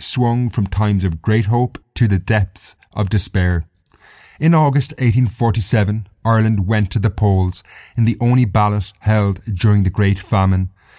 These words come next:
in a contest that was more like a blood sport than modern elections. Then, when that was over, the people faced into what was the ultimate trial, the harvest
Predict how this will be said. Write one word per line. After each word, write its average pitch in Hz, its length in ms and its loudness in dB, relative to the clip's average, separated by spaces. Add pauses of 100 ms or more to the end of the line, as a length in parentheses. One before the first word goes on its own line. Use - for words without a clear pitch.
in 123 120 2
a - 20 0
contest - 680 -2
that 98 100 -4
was 95 160 -2
more 113 220 2
like 104 120 -2
a 98 60 0
blood 101 380 0
sport 92 400 -4 (100)
than 95 160 2
modern 95 320 2
elections. 95 640 -2 (580)
Then, 113 420 0
when 110 180 -2
that 107 200 0
was 101 160 -2
over, 104 420 0 (220)
the 101 80 0
people 127 300 0
faced 110 420 -2
into 104 240 0
what 101 180 0
was 104 120 -2
the 101 200 -4
ultimate 107 440 -2
trial, 92 360 0 (460)
the 104 80 0
harvest 110 600 0